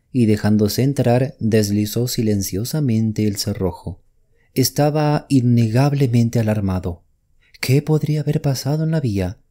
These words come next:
Era prácticamente seguro que el cuerpo había sido visto, pero ¿qué estaba sucediendo ahora? ¿Y vendrían a la casa? Entró en la cocina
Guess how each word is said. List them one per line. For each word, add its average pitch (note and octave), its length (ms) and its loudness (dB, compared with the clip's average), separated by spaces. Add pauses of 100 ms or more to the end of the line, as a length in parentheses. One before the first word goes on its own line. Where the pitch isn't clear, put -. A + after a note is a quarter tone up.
(420)
Era A2+ 200 2
prácticamente G#2+ 600 2
seguro G#2+ 380 0
que F#3 80 -2
el D3 80 0
cuerpo A#2+ 480 2
había G#2 280 0
sido G2 220 -2
visto, B2 340 2 (340)
pero G#2+ 340 0
¿qué A2 100 -2
estaba C#3+ 260 0
sucediendo A2 600 -2
ahora? B2+ 400 0 (380)
¿Y A2 440 2
vendrían G2+ 720 -2
a B2+ 60 0
la C#3 120 -2
casa? D#3 500 -2 (760)
Entró G#2+ 380 2
en G#2 80 4
la G2+ 100 0
cocina G#2+ 500 2